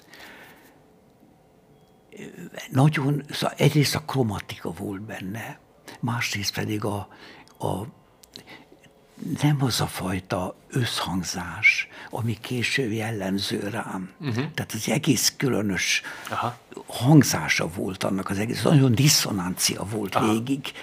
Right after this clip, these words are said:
Speaker 1: Tulajdonképpen egy végig egy diszonáns zene volt, és azt a diploma koncertemre is elvitt-,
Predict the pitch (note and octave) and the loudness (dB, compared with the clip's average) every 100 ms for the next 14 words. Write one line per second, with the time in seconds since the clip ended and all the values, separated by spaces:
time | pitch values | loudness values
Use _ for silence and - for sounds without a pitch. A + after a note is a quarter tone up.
0 | - - - C3 C3+ D3+ C#3 C3 A#2 D3 | -16 -8 0 0 0 -4 -2 -2 0 2
1 | D#3+ A#2+ A#2 A2+ G#2+ B2+ - - F#2+ G2 | 4 2 0 0 2 0 0 -2 -2 -2
2 | F#2+ G2+ G#2 G#2+ B2+ D#3 - - - - | -4 -8 -8 -8 -4 -4 -4 -10 -14 -16
3 | - - _ _ _ - - _ _ _ | -18 -20 _ _ _ -20 -20 _ _ _
4 | A#2+ G#2 - - - - _ _ _ _ | 0 6 6 4 -2 -14 _ _ _ _
5 | _ _ - A2 F#2+ - B2 A2 G2+ - | _ _ -2 -2 -2 -2 0 0 -4 -8
6 | _ _ _ - _ _ _ _ _ _ | _ _ _ -20 _ _ _ _ _ _
7 | _ _ _ _ _ - A2+ G2 G3 - | _ _ _ _ _ -8 0 6 6 6
8 | A2 G2 F#2 - D3 A#2 - A2+ G2+ A2 | 2 2 0 -2 -2 0 -2 -2 -6 -6
9 | G2 G2 G2 - - - - _ _ - | -4 -2 -2 -2 -4 -8 -16 _ _ -20
10 | - A2+ G2+ F#2+ E2+ D2+ | -8 -6 -2 -2 -4 -8